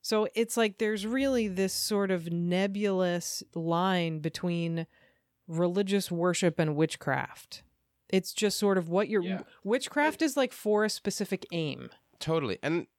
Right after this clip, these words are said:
Speaker 2: and that's why I think that these, this particular subset of movies that we watched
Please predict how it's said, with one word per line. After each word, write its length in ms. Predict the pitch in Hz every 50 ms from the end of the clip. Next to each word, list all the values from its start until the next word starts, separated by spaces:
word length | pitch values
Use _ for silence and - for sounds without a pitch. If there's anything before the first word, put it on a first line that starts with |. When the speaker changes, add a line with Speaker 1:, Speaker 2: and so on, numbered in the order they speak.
| _ -
Speaker 2:
and 140 | 160 170 175
that's 240 | 185 - - - -
why 160 | 240 220 175
I 120 | 160 165
think 240 | 160 - 180 170 - -
that 180 | 139 120 -
these, 400 | - 135 139 151 156 151 - -
this 160 | - 156 -
particular 480 | - - 156 - 156 - - 165 151 135
subset 680 | - - - - 127 117 117 - - - 143 127 120
of 140 | 117 101 104
movies 420 | 101 101 101 98 110 110 107 101
that 220 | - 107 101 - -
we 160 | 104 104 98
watched 640 | 92 90 90 90 87 92 120 - - - - -